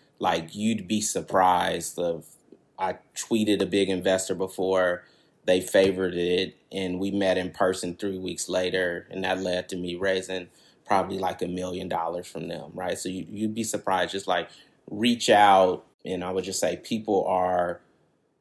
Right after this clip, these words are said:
more helpful and open and forgiving and humble than you would imagine. It has been my lived experience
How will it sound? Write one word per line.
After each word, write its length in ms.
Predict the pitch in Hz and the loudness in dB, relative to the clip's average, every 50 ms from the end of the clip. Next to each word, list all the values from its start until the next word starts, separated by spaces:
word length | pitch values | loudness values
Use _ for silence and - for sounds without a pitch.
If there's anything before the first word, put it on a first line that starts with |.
| _ _ - | _ _ -10
more 420 | 98 101 104 113 120 127 123 123 | -4 2 4 8 10 10 10 10
helpful 920 | 120 - 120 113 113 110 - - - 117 110 107 107 107 104 107 107 - _ _ _ - | 8 6 6 8 8 6 4 0 2 4 6 6 6 6 4 2 0 -6 _ _ _ -6
and 180 | 98 95 - - | -4 -4 -4 -2
open 800 | - 104 107 107 104 104 - 104 98 98 95 95 95 95 92 - - | 0 2 4 2 2 2 2 2 2 4 2 2 0 -2 -4 -6 -6
and 180 | - 92 92 90 | -6 -6 -6 -4
forgiving 920 | - - 90 87 87 98 104 104 98 101 98 98 95 92 92 90 92 92 - _ _ - | -4 -6 -6 -6 -2 0 0 2 2 2 0 2 2 2 0 -2 -4 -8 -12 _ _ -8
and 140 | 98 92 92 | -8 -6 -4
humble 720 | 98 107 101 98 98 95 92 92 92 90 90 90 92 - _ - | -2 0 0 0 0 0 0 0 0 0 -2 -4 -8 -14 _ -8
than 100 | 92 90 | -6 -4
you 120 | 92 95 87 | -4 -4 -4
would 140 | 90 87 90 | -4 -4 -4
imagine. 640 | 90 87 90 87 82 82 - - - 64 85 - - _ _ - | -6 -6 -8 -8 -10 -12 -14 -14 -16 -16 -16 -18 -20 _ _ -20
It 100 | - - | -12 -4
has 200 | 113 104 95 90 | -2 0 0 0
been 200 | - 101 92 90 | -4 -6 -6 -4
my 160 | 90 87 87 | -4 -4 -4
lived 340 | 90 90 90 78 78 78 - | -4 -6 -6 -6 -8 -10 -12
experience 880 | 71 - - - - 90 87 85 85 87 76 62 - - - - - | -14 -14 -12 -10 -8 -8 -6 -6 -8 -8 -10 -10 -10 -10 -10 -10 -10